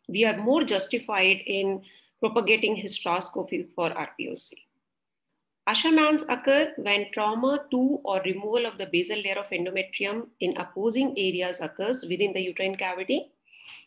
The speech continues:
And this type of injury to the lining triggers inflammation that allows these adhesive bands to form from one side of the cavity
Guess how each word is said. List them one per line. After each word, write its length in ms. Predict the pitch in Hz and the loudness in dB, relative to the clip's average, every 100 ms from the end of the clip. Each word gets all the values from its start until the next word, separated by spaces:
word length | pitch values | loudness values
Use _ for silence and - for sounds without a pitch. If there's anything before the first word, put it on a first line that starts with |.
| _ | _
And 320 | - 165 165 165 | -2 0 2 2
this 260 | 254 262 | 2 2
type 220 | 262 208 | 0 0
of 160 | 196 190 | 0 0
injury 600 | 175 165 170 165 175 - | 0 -2 -2 -2 -4 -6
to 160 | 226 254 | -4 0
the 100 | 302 | 2
lining 600 | 240 175 165 160 156 165 _ _ - | 2 0 0 0 0 -4 _ _ -6
triggers 400 | 220 180 226 226 | -4 4 6 6
inflammation 1000 | 208 180 175 247 240 220 - 190 185 190 - _ - | 2 -2 -2 0 2 2 0 -2 -2 -4 -10 _ -6
that 240 | 180 170 | -2 -2
allows 420 | 175 185 214 285 220 | -2 -2 0 0 0
these 220 | 233 233 | -4 -4
adhesive 540 | 170 180 175 208 165 | -2 -2 -2 -4 -2
bands 360 | 160 156 170 170 | -4 -2 -4 -4
to 120 | 185 | -8
form 480 | 180 180 160 160 170 _ - _ - | -8 -4 -2 -2 -6 _ -20 _ -4
from 240 | 185 170 | -2 0
one 240 | 175 214 254 | 2 2 2
side 220 | 247 226 | 4 2
of 100 | 190 | 2
the 100 | 190 | -4
cavity 680 | 185 151 156 165 160 160 | -2 -2 -2 0 0 -2